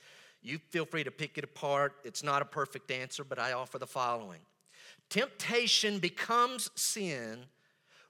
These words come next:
when we give it a place in our thoughts.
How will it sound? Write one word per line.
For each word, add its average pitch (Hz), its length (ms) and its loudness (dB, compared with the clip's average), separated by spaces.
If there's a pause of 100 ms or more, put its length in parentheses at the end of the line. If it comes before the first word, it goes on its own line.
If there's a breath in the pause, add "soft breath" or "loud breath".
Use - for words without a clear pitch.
(100)
when 165 240 0
we 165 140 2
give 208 300 4
it 277 80 4
a 226 60 2
place - 680 -2 (1120)
in 127 100 -10
our 151 140 -4
thoughts. 247 560 -14